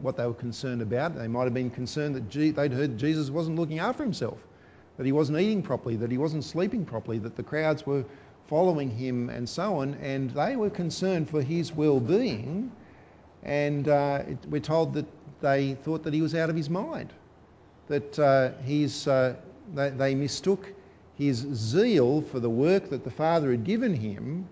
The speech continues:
for being an obsession, for being crazy. And so they decided to go and collect him, bring him back home, look after him. Notice who it was who came to collect him if you have a look at verse thirty-one.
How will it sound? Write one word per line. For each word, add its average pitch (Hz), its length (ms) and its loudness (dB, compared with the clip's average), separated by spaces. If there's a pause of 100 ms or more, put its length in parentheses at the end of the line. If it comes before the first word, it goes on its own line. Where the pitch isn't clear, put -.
(540)
for 151 160 0
being 151 640 0
an 151 100 -2
obsession, 160 720 0
for 127 60 -4
being 147 260 0
crazy. 180 560 -4 (840)
And 139 120 -6
so 147 480 6 (200)
they 143 240 4
decided 139 480 2
to 117 40 -6
go 156 180 2
and 147 200 -2 (540)
collect 165 360 2
him, 277 280 2 (340)
bring 151 240 -2
him 165 60 0
back 175 200 0
home, 185 360 -4 (260)
look 147 160 -4
after 165 320 -2
him. 110 140 -6 (340)
Notice 294 400 6
who 220 220 6
it 147 100 4
was 170 420 6
who 151 160 4
came 156 400 -4
to 156 120 -6
collect 185 340 -4
him 135 120 -2
if 123 120 -4
you 135 60 -2
have 143 100 -2
a 151 60 -4
look 143 120 -2
at 123 60 -4
verse 143 340 0
thirty-one. 147 680 2